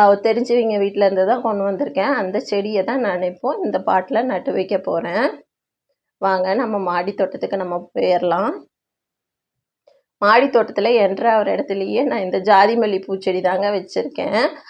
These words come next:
அது பார்க்கவே ரொம்பவே அழகா இருக்குங்க, நல்லாவும் பூத்துட்டு இருக்கு. நான் அந்த ரெண்டு பாட்டு, அதாவது வாட்டர் கேனும் அந்த துணி அலசுற டப்பாவும் பழைய கடையில வாங்க போறப்போ அந்த கடையில இந்த மாதிரி சீடு போட்டு வைக்கிற ட்ரே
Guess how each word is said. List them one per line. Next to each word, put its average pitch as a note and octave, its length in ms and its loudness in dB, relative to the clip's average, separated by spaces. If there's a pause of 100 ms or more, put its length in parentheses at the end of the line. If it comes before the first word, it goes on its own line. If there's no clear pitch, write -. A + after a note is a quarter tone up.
(180)
அது G#3 260 0
பார்க்கவே G#3+ 520 2
ரொம்பவே A#3 580 0
அழகா G#3 400 4
இருக்குங்க, F#3+ 420 0 (200)
நல்லாவும் A#3 560 2
பூத்துட்டு A3 600 -6
இருக்கு. F#3 300 -6 (1500)
நான் A3+ 220 4
அந்த A3 180 4
ரெண்டு G#3+ 300 4
பாட்டு, A3+ 300 6
அதாவது A3+ 300 6
வாட்டர் A3 400 6
கேனும் A3+ 340 0
அந்த A3 220 0 (200)
துணி A#3 220 2
அலசுற G#3+ 340 2 (360)
டப்பாவும் F#3+ 480 4
பழைய G3+ 240 4
கடையில G#3 340 4
வாங்க G3+ 300 6
போறப்போ G3 420 4 (440)
அந்த A#3 240 4
கடையில A#3+ 480 6
இந்த G#3+ 240 2
மாதிரி G3+ 380 2 (800)
சீடு C4+ 320 0
போட்டு G#3 240 0
வைக்கிற F#3+ 300 2
ட்ரே G3+ 220 0